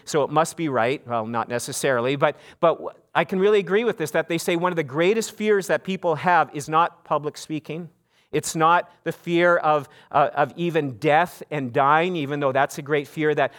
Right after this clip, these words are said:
one of the overriding fears and concerns that can haunt people throughout their lives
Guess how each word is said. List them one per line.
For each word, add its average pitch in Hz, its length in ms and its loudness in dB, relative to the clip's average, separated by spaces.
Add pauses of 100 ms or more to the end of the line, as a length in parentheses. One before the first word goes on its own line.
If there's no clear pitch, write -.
(100)
one 165 180 0
of 175 60 -2
the 165 160 -2
overriding 175 800 2
fears 185 520 -2
and 147 140 -8
concerns 165 640 -2
that 143 180 0
can 139 140 -8
haunt 180 480 -2
people 165 240 -10
throughout 175 340 -2
their 175 160 -2
lives 131 260 0